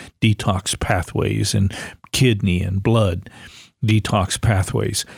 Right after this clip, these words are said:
to work. And so we're waking that to work, and now we can, uh, you know, body can better eliminate this barrage, if you would, of toxins that we're having to deal with in the twenty-first century.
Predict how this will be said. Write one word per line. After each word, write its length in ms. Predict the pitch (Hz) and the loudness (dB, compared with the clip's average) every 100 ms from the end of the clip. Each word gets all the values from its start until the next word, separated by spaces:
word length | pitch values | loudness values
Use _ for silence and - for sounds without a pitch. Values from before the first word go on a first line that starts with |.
| - - | -8 0
to 100 | 135 | 2
work. 580 | 107 135 110 - - - - - - | 4 2 2 -2 -12 -18 -20 -10 0
And 200 | 120 110 | 2 2
so 400 | - 120 113 107 - - - | 2 2 2 0 -6 -10 0
we're 260 | 127 143 110 | 2 4 4
waking 520 | 107 165 170 120 113 | 2 2 2 2 4
that 220 | 113 104 | 2 2
to 80 | 104 | 0
work, 500 | 95 170 143 - - | 2 4 2 0 -4
and 160 | 117 110 | 0 4
now 480 | 117 139 139 127 | 4 4 4 4
we 180 | 110 113 | 4 2
can, 240 | - 113 104 | 2 2 2
uh, 260 | 98 101 | 4 2
you 120 | 165 117 | 4 4
know, 120 | 101 | 4
body 340 | 110 117 113 | 2 2 2
can 220 | - 110 101 | 2 2 2
better 260 | 113 117 101 | 4 2 4
eliminate 560 | 117 156 123 92 95 | 4 6 6 4 0
this 280 | - 98 - - - - - - - - | 0 -2 -2 -8 -20 -20 -20 -20 -18 -6
barrage, 880 | 117 113 113 127 120 107 92 - - - | 0 2 4 4 4 2 0 -4 -6 -6
if 180 | 101 - | -4 0
you 120 | 104 | 2
would, 340 | 104 98 92 - - - | 4 4 2 -2 -8 -2
of 180 | 113 - | -2 0
toxins 760 | - 117 110 - 87 85 - - _ | 0 2 2 0 0 0 -2 -8 _
that 140 | 110 98 | 0 2
we're 120 | 95 | 4
having 260 | 120 104 87 | 4 2 2
to 60 | |
deal 300 | 87 107 95 92 | 2 2 2 2
with 240 | 82 - | 0 -2
in 180 | 90 95 - - - | -2 -2 -8 -10 -4
the 100 | 87 | -2
twenty-first 600 | - 92 82 - 87 - | 2 2 2 -2 -2 2
century. 480 | 104 92 - - | 2 2 -2 -4